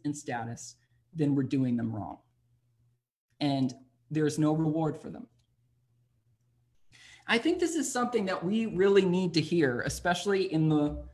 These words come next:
culture, the time that we're living in right now. Because now, more than ever, we can be seen, right? When the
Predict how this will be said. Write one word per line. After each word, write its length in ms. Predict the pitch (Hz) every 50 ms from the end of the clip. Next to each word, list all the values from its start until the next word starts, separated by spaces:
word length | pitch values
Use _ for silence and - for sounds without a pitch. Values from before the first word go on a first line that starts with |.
| _ _ _
culture, 540 | - - - 202 202 196 196 - 196 185 185
the 120 | 180 139 -
time 380 | - - 180 165 165 175 170
that 160 | 160 - 156
we're 80 | 156 165
living 360 | 147 151 156 160 160 156 151
in 160 | 147 139 135
right 240 | 135 143 143 143 - 139
now. 420 | 147 147 151 147 123 113 - - - _ _ _ _ - - - _ _
Because 320 | - 180 - 220 214 185 190
now, 560 | 202 220 247 269 254 220 190 170 170 - - - - -
more 420 | 175 180 190 214 247 277 302 311 285
than 240 | 285 269 254 226 - - -
ever, 640 | 208 226 226 202 160 123 110 101 107 - - - _ _ _ _ _ - - _ - - - _ -
we 180 | 165 202 220 208
can 240 | - 202 185 170
be 240 | 156 170 180 180 185
seen, 640 | 175 - - - 170 175 175 147 127 120 - - - - - - - - _ _ _ _ _ _ _ _ _ _ _ _ _ _ _ _ _ - _ _ -
right? 300 | - 175 175 - - - - - - _ _
When 420 | 175 185 214 214 214 214 214 - - - _
the 500 | 160 180 214 214 214 208 202 196 196